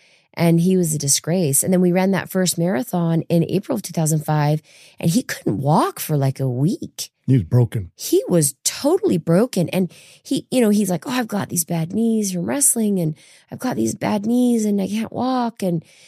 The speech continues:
Speaker 1: you know, I don't know if he told you that story, but his knees swelled up like cantaloupes that night. And, you know, I went to church the next day, and everybody's like, "What's the good news minute?" And I'm like, "Oh, we ran a marathon, and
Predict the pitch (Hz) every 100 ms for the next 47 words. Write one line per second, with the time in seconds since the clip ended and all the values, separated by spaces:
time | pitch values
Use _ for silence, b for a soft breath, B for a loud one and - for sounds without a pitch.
0 | B B 208 208 202 - 202 175 165 160
1 | 185 160 - - - 196 180 165 160 165
2 | 160 - - 160 151 - - - 226 233
3 | 220 180 - 143 - - 202 220 202 175
4 | 156 - b b b b _ 185 180 160
5 | 165 196 - - 160 - 160 156 - 185
6 | 185 170 143 135 139 _ _ _ _ _
7 | _ 151 165 160 156 208 208 226 226 233
8 | 233 233 233 226 185 - 82 - 73 -
9 | 254 254 254 254 262 254 269 - 247 240
10 | 233 196